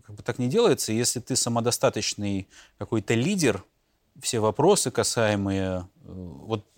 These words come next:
это же были элементарные вопросы. Э, кто настаивает на снятии санкций?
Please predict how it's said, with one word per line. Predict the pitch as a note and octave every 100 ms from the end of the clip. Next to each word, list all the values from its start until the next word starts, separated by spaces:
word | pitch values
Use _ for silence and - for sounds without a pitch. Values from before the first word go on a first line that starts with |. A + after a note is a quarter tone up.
| _
это | - B2+
же | A#2+
были | C3+ C3
элементарные | C3 C#3+ D3+ E3 B2+ G2+ G#2
вопросы. | A#2+ G#2+ F#2+ F#2 F2 - - - _ -
Э, | G2+ G2 F2+ - C2+ -
кто | - D#3 F3 D3+ A2+
настаивает | A2 - B2 C3 G#2+ G2 G2+
на | F#2+
снятии | A#2 B2 - F#2
санкций? | - G#2 G2+ F#2 - F#2 F2+